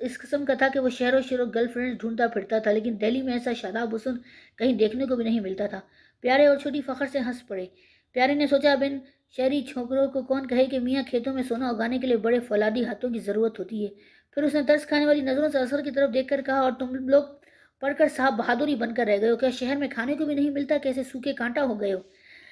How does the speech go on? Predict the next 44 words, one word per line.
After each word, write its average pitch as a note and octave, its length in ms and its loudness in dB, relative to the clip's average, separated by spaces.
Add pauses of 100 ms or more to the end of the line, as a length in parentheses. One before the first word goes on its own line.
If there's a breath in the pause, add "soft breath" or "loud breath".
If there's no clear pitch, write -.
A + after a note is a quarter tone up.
(140 loud breath)
लेकिन C4 240 2
छोटी D4 240 4
कोई D#4+ 140 2
दुबले C#4 260 2
पतले D4 220 4
लड़के C4+ 260 2
बहुत C4+ 160 2
अच्छे B3+ 240 0
मालूम B3+ 300 0
हो A#3+ 100 0
रहे C4 160 4
थे। C4+ 100 0
दुबले A#3 260 2
होते C4+ 320 4 (240)
तो B3 80 -8
क्या C4 180 0
हुआ, B3 200 0
उन्होंने A#3+ 240 -2
बाल A#3+ 260 2
कितनी C4 220 -6
अच्छी B3+ 160 -6
तरह B3 240 -4
काढ़े A#3+ 380 0
थे, A3 100 -2 (440 soft breath)
उनके C4 160 -6
कपड़े C4+ 300 4
कैसे C4+ 240 0
अच्छे - 320 0
थे। G3 140 -4 (480)
उनमें C#4+ 240 0
से D4 120 4 (260)
एक C4+ 180 -4
लड़का C4 220 0
तो C4 120 2
बार A#3+ 200 2
बार B3+ 120 2
छोटी B3+ 280 -6
को B3 100 0
तारीफी - 880 -6
नज़रों A#3+ 300 0
से B3 140 -4
देख G#3+ 220 2
रहा G#3+ 180 0
था। G#3 240 -4